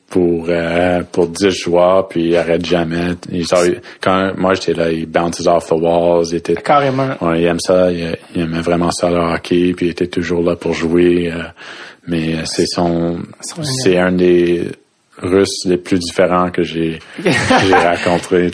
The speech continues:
Speaker 2: Parce qu'on dirait qu'il y a tout le
Speaker 1: D'habitude.
Speaker 2: temps un crazy Russian à quelque part.
Speaker 1: Ouais, c'est ça.
Speaker 2: <laughs>
Speaker 1: C'est, non, c'est rare de trouver un, un Russe qui est vraiment enthousiastique
Speaker 2: Ouais, qui est comme
Speaker 1: et
Speaker 2: démonstratif, là.
Speaker 1: C'est ça, exactement. Ça, il, je pense pas qu'il a changé dans ce genre-là,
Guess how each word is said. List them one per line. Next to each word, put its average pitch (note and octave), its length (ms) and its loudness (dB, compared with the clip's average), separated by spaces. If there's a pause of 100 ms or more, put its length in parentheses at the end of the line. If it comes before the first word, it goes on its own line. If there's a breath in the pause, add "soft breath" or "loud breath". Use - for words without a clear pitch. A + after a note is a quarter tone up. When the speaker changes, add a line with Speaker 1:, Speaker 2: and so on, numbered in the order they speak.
(160)
Speaker 2:
Parce D#3+ 140 -2
qu'on G3+ 80 2
dirait A#3+ 120 4
qu'il - 80 -2
y E3+ 60 0
a - 20 -6
tout F3 140 2
le - 40 6
Speaker 1:
D'habitude. F#3 220 4
Speaker 2:
temps C3+ 140 -2
un D3+ 40 6
crazy D3 240 2
Russian D3 420 2
à C#3 60 0
quelque C3+ 220 -2
part. D#3 260 4
Speaker 1:
Ouais, - 200 2
c'est A2 160 4
ça. F#2+ 280 4
Speaker 2:
<laughs> F2+ 80 -4
Speaker 1:
C'est, F#2 240 2 (380 loud breath)
non, A#2+ 140 4
c'est A#2+ 180 2
rare A2+ 240 4
de A#2 80 2
trouver G2+ 480 2
un, F2 460 0
un F2+ 180 0
Russe F#2+ 340 2
qui E2+ 200 2
est E2+ 40 2
vraiment E2+ 420 2
enthousiastique F2 840 2
Speaker 2:
Ouais, F#2+ 160 6
qui F#2 300 4
est F2 80 6
comme F2 120 4
Speaker 1:
et F2+ 160 2
Speaker 2:
démonstratif, C#3 640 -2
là. C3 140 -4
Speaker 1:
C'est F#2 160 2
ça, E2 340 0
exactement. E2 640 0
Ça, F2 220 -2
il, F#2+ 320 0
je G#2 80 -10
pense G#2 300 0 (100)
pas G#2+ 140 4
qu'il G2+ 140 2
a F2 80 4
changé E2+ 520 0
dans E2+ 420 0 (420 loud breath)
ce - 440 0
genre-là, E2+ 920 0